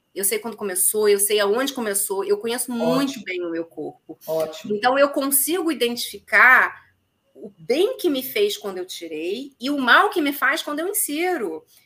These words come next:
Speaker 1: E eu não
Speaker 2: Exato.
Speaker 1: quero mais isso pra minha vida. Eu, assim, eu já tinha optado não, não consumir mais, é, o glúten, e, mas é as escorregadas que aconteceram, mas,
Speaker 2: E
Speaker 1: assim,
Speaker 2: acontece, isso é normal.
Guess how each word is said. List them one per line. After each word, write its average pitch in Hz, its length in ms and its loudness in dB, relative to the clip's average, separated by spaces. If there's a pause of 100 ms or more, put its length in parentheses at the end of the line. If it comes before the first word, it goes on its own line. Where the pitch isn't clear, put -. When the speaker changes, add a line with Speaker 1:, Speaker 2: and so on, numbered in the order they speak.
Speaker 1:
E - 80 -16
eu 294 120 0
não - 80 -2
Speaker 2:
Exato. - 120 -4 (100)
Speaker 1:
quero 494 100 -4
mais 262 180 -4
isso 240 180 -6
pra 220 140 -8
minha 202 220 -6
vida. 180 220 -8
Eu, 202 60 -4
assim, 226 240 -6
eu 233 120 0
já 254 200 2
tinha 330 320 -4
optado 214 480 -2
não, 254 300 -6 (100)
não 220 160 -6
consumir 262 720 -10
mais, 175 600 -10 (540)
é, 165 420 -4
o 180 80 -8
glúten, 240 640 -8 (360)
e, 185 840 -6
mas 240 280 2
é 269 260 2
as 233 220 4
escorregadas 262 800 4
que - 60 -4
aconteceram, 226 960 -2 (320)
mas, 202 280 0
Speaker 2:
E 269 40 2
Speaker 1:
assim, 302 200 2
Speaker 2:
acontece, 240 480 2
isso 285 120 -2
é 254 60 2
normal. 214 640 0